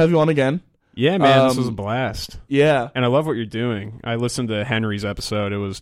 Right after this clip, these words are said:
Speaker 2: incredible. Yeah, and I'm excited to check out the other ones, too.
Speaker 1: Yeah, so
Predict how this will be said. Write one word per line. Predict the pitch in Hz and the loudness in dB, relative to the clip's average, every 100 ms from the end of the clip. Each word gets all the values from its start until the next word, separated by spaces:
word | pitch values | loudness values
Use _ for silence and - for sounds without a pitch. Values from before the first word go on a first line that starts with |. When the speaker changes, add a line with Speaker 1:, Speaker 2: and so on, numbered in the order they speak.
| - | -14
Speaker 2:
incredible. | - 95 95 92 92 92 90 | -14 -8 -6 -6 -6 -8 -8
Yeah, | 104 107 104 | -8 -8 -8
and | 110 | -6
I'm | 104 | -6
excited | 104 107 101 | -4 -6 -6
to | |
check | - 98 | -8 -8
out | 98 95 | -6 -6
the | 92 | -8
other | 90 | -8
ones, | 87 - | -12 -14
too. | - 107 113 _ | -12 -12 -12 _
Speaker 1:
Yeah, | - 151 143 | -2 2 2
so | 123 - 147 147 143 143 | 2 2 4 4 2 0